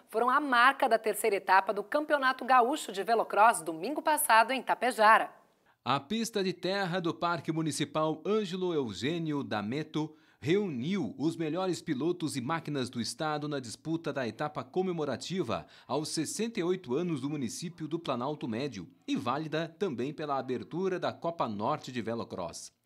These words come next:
Speaker 2: Vencedor e líder da principal categoria, a F X um, e também da Força Livre Nacional, Mauro Brazaca Júnior, o Ninja, foi um dos destaques da prova.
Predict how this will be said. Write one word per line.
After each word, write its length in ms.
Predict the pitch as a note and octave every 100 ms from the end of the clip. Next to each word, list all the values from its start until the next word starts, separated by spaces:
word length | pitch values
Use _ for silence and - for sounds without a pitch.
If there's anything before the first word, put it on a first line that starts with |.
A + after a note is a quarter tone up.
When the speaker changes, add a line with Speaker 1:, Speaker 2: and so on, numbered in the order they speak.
| _ _ -
Speaker 2:
Vencedor 720 | G2 F3+ E3 C3+ B2+ E3+ -
e 80 | C#3
líder 500 | G#2 C3 G#3+ C3+ G2+
da 120 | A#2+
principal 500 | - C#3+ A#2+ - D3+
categoria, 840 | - D#3+ D3+ G#2+ F#2+ F3 B2 D#2+ - _ -
a 200 | G#2 -
F 360 | - F#3+ F#3+ D3
X 380 | A#2+ - C3 F#2
um, 180 | E3+ G#3 - -
e 80 | F3
também 400 | G3+ D3 B2 G#2
da 140 | F#2
Força 360 | - F#3 F3 C3+
Livre 400 | A2+ A#2+ G2+ G2
Nacional, 720 | G2+ D3 G#3+ C#3+ A#2+ F#3+ - _ _ -
Mauro 500 | B2+ F3+ G#3+ G#3+ G3+
Brazaca 640 | C#3+ C#3+ G#2+ C3+ C3+ A2+
Júnior, 420 | F2 D#3+ E3 E3 -
o 160 | A#2+ B2
Ninja, 560 | G#2+ D#3 F#3 D3+ E3 - _ _
foi 360 | _ - F3 G3
um 160 | G#3+ G#3+
dos 200 | G3+ D3
destaques 720 | G3 E3+ - G3+ F#3 - C#3
da 140 | D#3
prova. 500 | - C3 G#2 F2+ D#2+